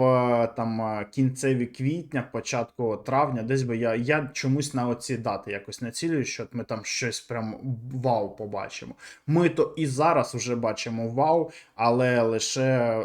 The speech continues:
відносно бітка. Да, він, е,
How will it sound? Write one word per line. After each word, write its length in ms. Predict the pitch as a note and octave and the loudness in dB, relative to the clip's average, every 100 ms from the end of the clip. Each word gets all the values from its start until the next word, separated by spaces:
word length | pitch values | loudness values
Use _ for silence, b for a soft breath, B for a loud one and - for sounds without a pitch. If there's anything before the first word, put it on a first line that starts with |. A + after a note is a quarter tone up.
| B2+ | -2
відносно 680 | A#2+ A#2+ B2 B2 - C3+ | -2 0 0 0 0 -2
бітка. 600 | B2 A#2+ B2 - D3 E3+ - B B B - | -2 -2 -4 -2 -2 -2 -8 B B B -6
Да, 300 | A#2+ B2 A2 | 2 4 4
він, 280 | A#2+ A#2+ A2+ | 4 2 0
е, 160 | G#2+ | -4